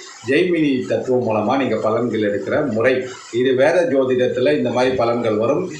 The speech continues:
என்ன மாதிரி வரும்ன்றதை நீங்க இந்த அடுத்த ஜோதிடமான ஜெய்மினி ஜோதிடத்தை வச்சும் நீங்க சேர்த்து பலன்களை எளி-, எளிமையா நீங்க ஒரு உங்களுக்கு வர கிளைண்ட்டுக்கு நீங்க ஈஸியா சொல்லணுன்றதுக்கு தான் இதை எடுத்து நான் சொல்றேன். சரிங்களா?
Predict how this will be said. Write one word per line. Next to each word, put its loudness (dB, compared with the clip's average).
என்ன 0
மாதிரி 2
வரும்ன்றதை 2
நீங்க 0
இந்த 0
அடுத்த 0
ஜோதிடமான 0
ஜெய்மினி 2
ஜோதிடத்தை -2
வச்சும் -2
நீங்க -2
சேர்த்து 2
பலன்களை 2
எளி-, 0
எளிமையா 2
நீங்க 0
ஒரு 2
உங்களுக்கு 0
வர 4
கிளைண்ட்டுக்கு 0
நீங்க 2
ஈஸியா 2
சொல்லணுன்றதுக்கு -2
தான் 0
இதை 2
எடுத்து -2
நான் -4
சொல்றேன். -6
சரிங்களா? -2